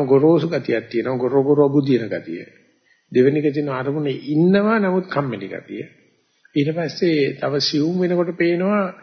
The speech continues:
මේ දැල්ල බැඳා වගේ. නිකන් ගලන වතුරක් පහරකට තෙල් පාංකඩයක්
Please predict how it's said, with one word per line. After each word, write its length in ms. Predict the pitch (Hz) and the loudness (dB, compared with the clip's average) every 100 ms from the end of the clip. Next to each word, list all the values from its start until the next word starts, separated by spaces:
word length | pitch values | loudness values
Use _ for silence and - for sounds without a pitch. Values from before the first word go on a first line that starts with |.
| - - | -20 -20
මේ 200 | - 151 | -8 -4
දැල්ල 240 | 131 123 135 | 0 2 2
බැඳා 360 | 120 110 110 104 | 2 0 0 -2
වගේ. 280 | 92 110 147 - _ _ _ - | -2 -4 -6 -12 _ _ _ -18
නිකන් 340 | 135 101 98 - - _ - 202 180 _ _ _ _ _ _ _ _ _ | -16 -14 -16 -18 -20 _ -20 -20 -20 _ _ _ _ _ _ _ _ _
ගලන 320 | - 113 123 117 | -4 -2 0 -2
වතුරක් 460 | 104 120 123 - - - _ _ _ - | -4 -6 -6 -8 -20 -20 _ _ _ -10
පහරකට 460 | 113 120 139 127 139 - _ | -8 -8 -8 -8 -10 -14 _
තෙල් 200 | - 120 | -4 -4
පාංකඩයක් 560 | 120 135 135 135 131 | -2 -2 -2 -2 -2